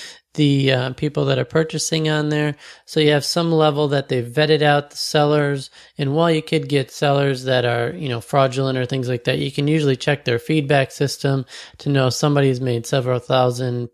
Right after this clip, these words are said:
sales and what their feedback ratio is, if they're getting ninety-nine percent,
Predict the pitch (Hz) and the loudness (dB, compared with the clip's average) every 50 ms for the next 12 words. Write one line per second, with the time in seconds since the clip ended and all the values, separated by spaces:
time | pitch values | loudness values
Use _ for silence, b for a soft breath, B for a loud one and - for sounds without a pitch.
0 | _ _ _ - - - - 185 180 175 175 170 170 165 165 151 151 139 131 131 | _ _ _ -12 -8 -2 0 2 2 4 4 2 2 2 2 2 0 0 0 0
1 | 135 143 139 - - - 143 135 127 127 123 123 123 123 113 - - 170 160 143 | 0 0 -2 -2 -2 -2 0 0 2 2 2 2 0 0 -2 -4 -4 -4 -2 0
2 | 151 151 147 147 - 147 143 139 139 - - 143 135 135 135 135 123 131 127 - | 2 2 2 2 0 0 0 0 0 -2 -4 -2 0 0 0 -2 -2 -4 -6 -6
3 | _ - 127 120 117 123 127 123 123 123 123 120 120 123 120 120 120 127 131 139 | _ -4 -4 -4 -4 -4 -4 -4 -4 -4 -6 -6 -6 -6 -6 -4 0 0 0 0
4 | 135 131 131 127 127 127 127 127 127 123 - 127 120 - - 139 131 127 131 | 0 -2 -4 -4 -2 -2 -4 -4 -4 -6 -8 -8 -8 -4 -2 0 0 0 -2